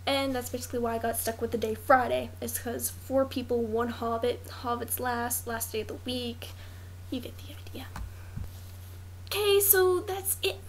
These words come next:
for moi this weekend. This, damn.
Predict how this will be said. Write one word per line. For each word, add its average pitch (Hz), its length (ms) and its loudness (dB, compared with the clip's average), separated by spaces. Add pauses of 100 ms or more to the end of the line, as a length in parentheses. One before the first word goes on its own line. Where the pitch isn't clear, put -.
(140)
for 339 240 2
moi 339 680 6 (100)
this 269 480 -2
weekend. 285 680 -2 (480)
This, - 220 0 (1160)
damn. 349 440 6